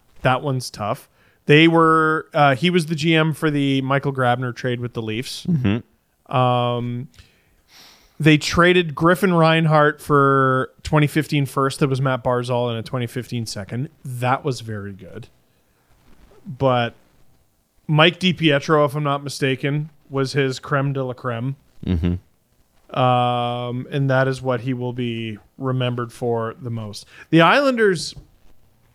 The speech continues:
Speaker 1: <laughs> like, Garth Snow was an upgrade on Mike Milbury.
Speaker 2: Yep.
Speaker 1: Which was a low bar.
Speaker 2: It was.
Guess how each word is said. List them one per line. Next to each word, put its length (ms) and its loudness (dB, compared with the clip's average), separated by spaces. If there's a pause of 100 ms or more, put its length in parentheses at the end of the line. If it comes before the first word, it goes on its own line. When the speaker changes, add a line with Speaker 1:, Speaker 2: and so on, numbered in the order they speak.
(300)
Speaker 1:
<laughs> 100 -12 (1700)
like, 160 6
Garth 260 4
Snow 260 2
was 140 8
an 160 4
upgrade 360 2
on 80 2
Mike 240 -2
Milbury. 400 -10 (380)
Speaker 2:
Yep. 300 6 (1120)
Speaker 1:
Which 200 0
was 140 2
a 40 4
low 300 6
bar. 360 -6 (480)
Speaker 2:
It 120 8
was. 480 4